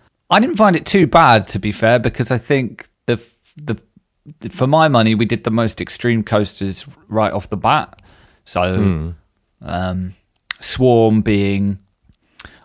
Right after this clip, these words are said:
Speaker 1: I, I actually, I think my favourite of the day, just because it was the newest coaster and so was noticeably smoother than a lot of the ones we went on later in the day, especially
Speaker 2: Yeah.
Speaker 1: Colossus, which I found quite rough.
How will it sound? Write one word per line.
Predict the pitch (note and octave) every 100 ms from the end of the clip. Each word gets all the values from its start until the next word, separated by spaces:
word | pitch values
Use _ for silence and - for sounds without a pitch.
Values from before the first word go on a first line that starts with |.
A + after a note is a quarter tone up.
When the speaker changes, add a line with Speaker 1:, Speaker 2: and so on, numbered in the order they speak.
| -
Speaker 1:
I, | D#3
I | B2
actually, | C3 - C3
I |
think | A#2+ A#2+
my | A#2+ A#2
favourite | B2+ B2+ A#2+ C3+ C3
of | B2 A#2
the | -
day, | G#2 B2+ C3+
just | B2 -
because | - G#2+
it | G#2 E2+
was | G#2+
the | -
newest | A#2 A#2+ A2+ -
coaster | A#2 G#2+ - A2
and | G#2
so | A#2
was | G#2+ G2+
noticeably | A#2 A#2+ - G#2 G2+ G#2+ G#2
smoother | - A#2 A2 A2+ A#2+ B2
than | A#2+ A2+
a |
lot | A2+ -
of | G2+
the | G#2
ones | A2 G#2+ A2
we |
went | G#2+ G#2 -
on | G#2+
later | G#2 A2 - A#2+
in |
the | A#2+
day, | A2 B2+ C3+ C3+ - - _
especially | G#2 - A#2 - G#2+
Speaker 2:
Yeah. |
Speaker 1:
Colossus, | E2 G2+ A2 - C3 -
which | -
I | A2+
found | - A#2+ A2
quite | B2 A2+
rough. | A2 C#3+ -